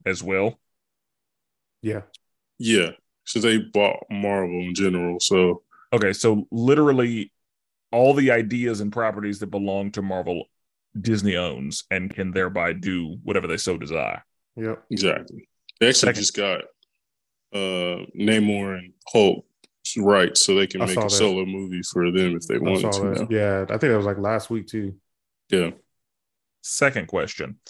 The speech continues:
Speaker 1: and we've talked about this, but I don't know if we've talked about this on here. What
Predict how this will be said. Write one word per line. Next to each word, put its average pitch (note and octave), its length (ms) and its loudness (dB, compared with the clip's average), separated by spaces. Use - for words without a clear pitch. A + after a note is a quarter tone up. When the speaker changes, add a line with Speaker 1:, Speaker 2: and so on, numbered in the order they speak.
Speaker 1:
and D3 160 2
we've A3 220 -2
talked D#3+ 300 2
about D#3+ 280 0
this, D#3 220 -2
but A#2+ 160 0
I C3 40 6
don't C#3 120 -2
know A2+ 120 -2
if G#2 100 -6
we've G2 140 -8
talked G2 260 -2
about F#2 260 -2
this - 420 -6
on F#2 180 -2
here. E2+ 500 -10
What B2+ 480 0